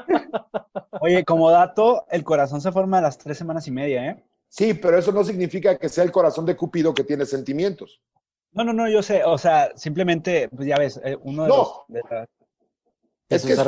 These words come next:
Speaker 3: argumentos.
Speaker 2: tienes razón, Micas, ¿no? Es que tienes razón. Lo que pasa, por ejemplo,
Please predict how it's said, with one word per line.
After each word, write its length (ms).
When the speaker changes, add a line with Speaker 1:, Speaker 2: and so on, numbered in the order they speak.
Speaker 3:
argumentos. 320
Speaker 2:
tienes 240
razón, 260
Micas, 360
¿no? 120
Es 120
que 80
tienes 180
razón. 340
Lo 160
que 100
pasa, 300
por 100
ejemplo, 280